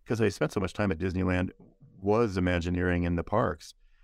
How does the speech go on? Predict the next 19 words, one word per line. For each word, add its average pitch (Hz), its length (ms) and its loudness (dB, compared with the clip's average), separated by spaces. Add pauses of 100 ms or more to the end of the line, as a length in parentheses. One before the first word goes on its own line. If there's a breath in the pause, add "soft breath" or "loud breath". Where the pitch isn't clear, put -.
(280)
Ki-, - 80 -6
in 92 160 -2
fact, 104 220 -2
right 101 160 0
now 98 180 2
I'm 87 200 0
writing 87 260 0
a 87 40 -2
book 90 280 -2
on 82 160 -4
kind 90 140 -4
of 85 60 -2
the - 120 -4
origins 87 460 0
of 80 100 -6
Disneyland 85 600 -4 (600)
for 87 260 2
Disney 87 300 -2
Editions. 90 540 0